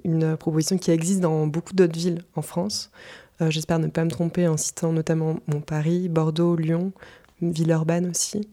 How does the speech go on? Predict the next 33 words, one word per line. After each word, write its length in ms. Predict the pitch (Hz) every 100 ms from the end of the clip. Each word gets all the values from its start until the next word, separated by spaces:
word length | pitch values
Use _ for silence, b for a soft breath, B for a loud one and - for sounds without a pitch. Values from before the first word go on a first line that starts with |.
| b b b b -
euh, 320 | 156 151 151 -
et 60 | 175
qui 160 | - 180
n'existe 340 | 165 160 175
pas 160 | 170 165
à 60 |
Marseille. 480 | 156 151 - 185 220 - b b -
Est-ce 160 | 160
que 80 | 180
tu 120 | -
peux 140 | - 175
nous 280 | 170 165
réexpliquer 540 | 160 165 160 - - 196
un 120 | 165
peu 100 | 170
les 260 | 165 151 160
enjeux 360 | 165 165 180
de, 420 | 165 156 156 156 160 b b b b b -
de 200 | 156 156
cet 240 | 160 160
encadrement 640 | 160 160 156 160 165 190 180
et, 580 | 160 156 160 160 - - _ _ -
et 80 |
qu'est-ce 200 | 170 165
qui 160 | - -
manque 220 | 170 175
pour 160 | 165 -
que 80 | 170
Marseille 480 | 165 147 - 170
en, 160 | 156 156 156 _ -
en 120 | -
fasse 200 | 151 151
partie ? 380 | - 143 - -